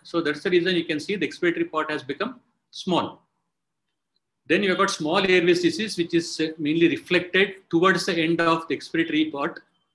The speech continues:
This is reflected here. Fixed upper airway obstruction. I told you there is an obstruction both during inspiration and during expiration. This is shown here. And variable upper airway obstruction. So when we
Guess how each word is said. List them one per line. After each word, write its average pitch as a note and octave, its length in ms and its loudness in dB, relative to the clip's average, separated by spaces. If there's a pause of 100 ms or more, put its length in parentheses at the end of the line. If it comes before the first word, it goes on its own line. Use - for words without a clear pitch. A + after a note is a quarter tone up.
(120)
This C#3+ 220 -6
is - 140 -8
reflected B2+ 400 -8
here. F#2+ 160 -8 (520)
Fixed C4+ 380 -2
upper F3+ 180 -2
airway D#3+ 180 4
obstruction. C#3 440 -4
I E3+ 100 2
told F3 240 4
you D3 120 6
there C#3 100 0
is D3 140 -2
an C3 60 -4
obstruction F3 440 -4
both D#3 240 0
during E3 240 4
inspiration F3 560 0
and E3+ 160 -2
during D3+ 200 -2
expiration. D#3 680 -4
This - 160 -10
is D3 80 -2
shown C3 300 -6
here. G#2 160 -12 (600)
And C3+ 140 -4
variable A3 520 4
upper A3+ 320 2
airway E3+ 220 6
obstruction. - 600 -6 (480)
So - 160 -4
when D#3+ 140 0
we D#3 260 0